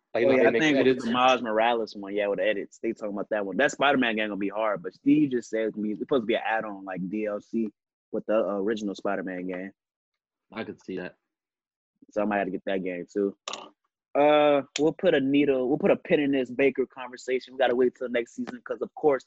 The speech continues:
Speaker 1: time will tell. Uh, last thing I got before I give it to you, Derek.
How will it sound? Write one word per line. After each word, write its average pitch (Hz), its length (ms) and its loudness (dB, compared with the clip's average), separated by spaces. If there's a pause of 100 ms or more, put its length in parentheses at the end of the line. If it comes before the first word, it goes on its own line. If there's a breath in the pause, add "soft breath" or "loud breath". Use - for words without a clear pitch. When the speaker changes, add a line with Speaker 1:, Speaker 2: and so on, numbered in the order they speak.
(120)
Speaker 1:
time 127 220 -4
will 110 160 -6 (180)
tell. 156 440 4 (920)
Uh, 139 640 6
last 143 360 2
thing 139 200 0
I 131 120 4
got 127 260 2
before 123 200 -4
I 120 80 2
give 120 220 0
it 113 120 -10
to 120 60 -10
you, 120 200 0
Derek. 120 440 0